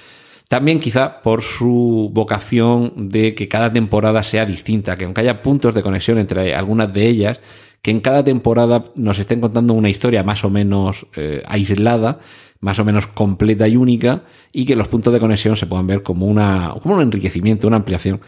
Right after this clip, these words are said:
del disfrute del espectador. Entonces, si esto es lo que quieren hacer con Los Sin Nombre, me parece que es una idea muy, muy, muy estimable y que no hace sino acrecentar el, el interés que podamos tener por ver rápidamente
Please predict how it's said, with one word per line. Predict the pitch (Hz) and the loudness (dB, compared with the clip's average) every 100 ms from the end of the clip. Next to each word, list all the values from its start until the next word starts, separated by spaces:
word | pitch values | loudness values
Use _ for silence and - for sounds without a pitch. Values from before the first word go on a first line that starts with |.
| - _ - | -20 _ -2
del | 107 101 | -2 0
disfrute | 87 - 104 113 | -4 -2 0 0
del | |
espectador. | 101 - - - 82 80 - - _ | -2 -6 -10 -8 -8 -10 -16 -20 _
Entonces, | - 123 - | -2 -2 -2
si | 110 123 | 2 2
esto | 147 - 131 | 2 0 0
es | 123 | 0
lo | 120 | -2
que | 113 | -2
quieren | 120 113 | -2 -2
hacer | 107 123 120 | 0 -2 -2
con | 117 117 | -2 0
Los | 120 | 0
Sin | 117 107 | -2 0
Nombre, | 120 120 107 127 - - - - | 2 2 0 -4 -8 -20 -20 -4
me | 113 113 | 0 2
parece | 110 110 120 113 | 2 0 -2 0
que | 107 110 | 2 2
es | 107 - | 0 -4
una | 113 110 110 | -6 -2 0
idea | 101 107 113 | 2 2 2
muy, | 107 120 127 | 2 4 4
muy, | 120 117 120 | 4 2 2
muy | 110 117 110 | 2 2 2
estimable | 107 101 101 101 117 - - _ | 0 -2 -2 -2 -4 -6 -16 _
y | - | -8
que | 110 | -2
no | 98 | 0
hace | 98 104 | 0 0
sino | 107 98 101 | 0 0 0
acrecentar | 98 92 87 85 98 95 - _ _ _ | 0 -2 -4 -2 -2 -2 -8 _ _ _
el, | 87 90 90 - | -4 -2 -2 -2
el | 113 | 0
interés | 120 110 101 101 | 2 0 -2 -2
que | 90 | -4
podamos | 92 87 | -4 -6
tener | 85 85 90 | -4 -4 -4
por | 87 80 | -4 -6
ver | 90 | -4
rápidamente | - 120 104 87 107 113 - | -2 -2 -2 -2 -2 -2 -6